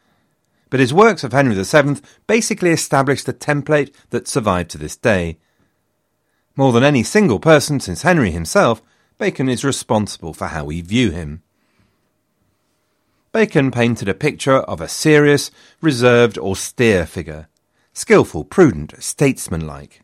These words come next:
He was determined to achieve dynastic security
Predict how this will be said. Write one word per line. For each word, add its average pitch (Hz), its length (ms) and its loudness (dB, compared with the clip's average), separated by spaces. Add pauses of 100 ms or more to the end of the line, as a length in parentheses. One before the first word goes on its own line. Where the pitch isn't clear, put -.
(1600)
He 90 100 -8
was 82 140 -8
determined 143 760 2
to 156 120 -4
achieve 110 480 -4
dynastic 104 520 -2
security 147 680 0